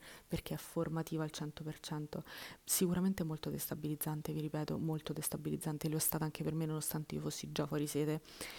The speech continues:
ma è molto destabilizzante perché devi davvero imparare a stare sola, perché, ehm,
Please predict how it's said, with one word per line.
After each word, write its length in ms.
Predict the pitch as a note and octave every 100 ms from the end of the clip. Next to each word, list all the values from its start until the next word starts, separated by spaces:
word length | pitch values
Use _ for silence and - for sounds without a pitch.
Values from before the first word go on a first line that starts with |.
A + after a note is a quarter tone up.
| - - -
ma 100 | F3
è 20 |
molto 280 | E3+ E3+ E3+
destabilizzante 720 | D#3+ - D#3 E3 D#3+ E3+ E3+
perché 220 | E3 -
devi 180 | D#3+ D#3
davvero 300 | D#3 D3 D#3+
imparare 320 | D3+ D3+ D3
a 20 | D#3
stare 300 | - D3+ D#3
sola, 320 | D#3 D3+ D#3 - - - - - -
perché, 520 | - E3 - D#3+ - -
ehm, 640 | E3+ E3 D#3+ D#3 D3+ D3